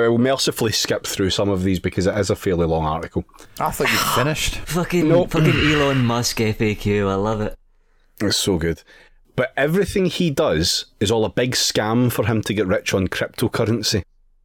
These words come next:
Speaker 2: You know what? You know what? This would have, it would have, if he could have saved himself some writing, if instead
Speaker 1: Mm-hmm.
Speaker 2: of this, he just, like, reworded fucking, like, that Bryan Adams song from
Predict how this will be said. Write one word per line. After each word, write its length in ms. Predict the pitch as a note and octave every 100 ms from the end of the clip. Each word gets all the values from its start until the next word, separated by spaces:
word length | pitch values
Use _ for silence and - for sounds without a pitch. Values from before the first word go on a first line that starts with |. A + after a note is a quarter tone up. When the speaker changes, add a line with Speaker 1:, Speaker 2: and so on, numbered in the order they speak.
| _ -
Speaker 2:
You 60 |
know 120 | F#3+
what? 180 | B3+ G#3
You 80 | A3+
know 80 | A#3+
what? 320 | A3 F3+ E3+
This 180 | F#3+ -
would 120 | G3
have, 140 | F#3
it 140 | G3+ F#3+
would 140 | E3+
have, 120 | F#3+
if 180 | F#3 D#3+
he 60 | E3+
could 180 | - F3
have 80 | -
saved 320 | G3 G3+ E3+
himself 340 | F#3 - F3
some 240 | - F3 D#3+
writing, 460 | F3+ E3+ A2 G2
if 220 | - A2+ B2
instead 340 | A2 - C3
Speaker 1:
Mm-hmm. 140 | B2+
Speaker 2:
of 60 | C#3
this, 240 | A2+ G#2
he 180 | - A#2+
just, 320 | G2 B2 A2 -
like, 180 | A2 A2 F#2+
reworded 760 | G#2 B2 A2+ A#2 A2+ G#2+ G2+
fucking, 440 | - A2+ - G#2+ G2+
like, 220 | G2+ -
that 200 | G#2+ F#2
Bryan 260 | A#2 A2
Adams 300 | G#2 A#2+ C3+
song 300 | - C#3 C3+
from 260 | C3 A2+ G#2+